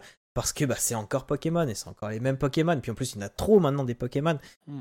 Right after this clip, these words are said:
Speaker 1: Et, euh, du coup, euh, ouais, s'ils pouvaient faire limite un reboot, franchement, un reboot Pokémon, où il repart à
Speaker 2: <laughs>
Speaker 1: zéro avec cent cinquante Pokémon, euh,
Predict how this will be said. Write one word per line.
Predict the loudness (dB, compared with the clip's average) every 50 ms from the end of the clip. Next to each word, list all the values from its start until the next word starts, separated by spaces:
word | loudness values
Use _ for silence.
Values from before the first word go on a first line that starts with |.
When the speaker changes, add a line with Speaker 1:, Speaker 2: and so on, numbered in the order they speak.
| -12 _ _
Speaker 1:
Et, | 0 2 2
euh, | 2 2 0
du | -2 -6 -6
coup, | -2 2 4 6
euh, | 6 6 6 6 4 2 2 2
ouais, | 2 2 2
s'ils | 2 0 0
pouvaient | 2 0 0
faire | 2 2 2 2
limite | 2 2 2 2 4 2
un | 2 2
reboot, | 2 0 -2 -2 -4 -6 -8 -10 -12 -8
franchement, | -4 -2 -2 -2 0 -2 -2 -2
un | -2 -2
reboot | 0 0 0 0 0 -2 -2
Pokémon, | -2 -2 0 0 0 0 0 -2 -4 -4 -4
où | -4
il | -2 -2 -2 -4 -4 -6
repart | -8 -2 2 4 6 8 8
à | 8 8 8 8
Speaker 2:
<laughs> |
Speaker 1:
zéro | 8 8 6 6 6 6
avec | 6 4 2
cent | 0 -2 0
cinquante | 2 0 2 2 2 0 2 2
Pokémon, | 0 2 2 0 0 0 0 -2 -2 -4
euh, | -4 -6